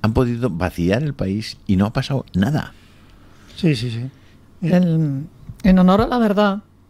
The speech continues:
Speaker 3: <clears throat> hay que, hay que desmentir una cosa, y es que las embajadas no son territorio
Speaker 2: No,
Speaker 3: del país
Speaker 2: estric-,
Speaker 3: de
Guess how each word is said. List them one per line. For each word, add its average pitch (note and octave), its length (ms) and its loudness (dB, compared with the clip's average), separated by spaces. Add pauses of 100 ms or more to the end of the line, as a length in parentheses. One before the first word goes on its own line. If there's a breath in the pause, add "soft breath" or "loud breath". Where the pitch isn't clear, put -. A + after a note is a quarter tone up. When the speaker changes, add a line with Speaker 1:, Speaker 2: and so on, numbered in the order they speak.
Speaker 3:
<clears throat> A3 920 0
hay F3+ 160 2
que, F#3+ 300 2
hay F3 460 0
que F3+ 100 2
desmentir E3+ 540 2
una D#3+ 180 0
cosa, D#3+ 280 -2
y D3+ 40 0
es - 80 -6
que F3+ 100 -6
las D#3+ 140 0
embajadas E3 480 0
no E3+ 120 2
son E3+ 220 -2
territorio D3 640 -2 (320 loud breath)
Speaker 2:
No, F#3 240 -2
Speaker 3:
del D#3 140 -4
país D#3 260 0
Speaker 2:
estric-, E3 160 2
Speaker 3:
de D#3+ 180 0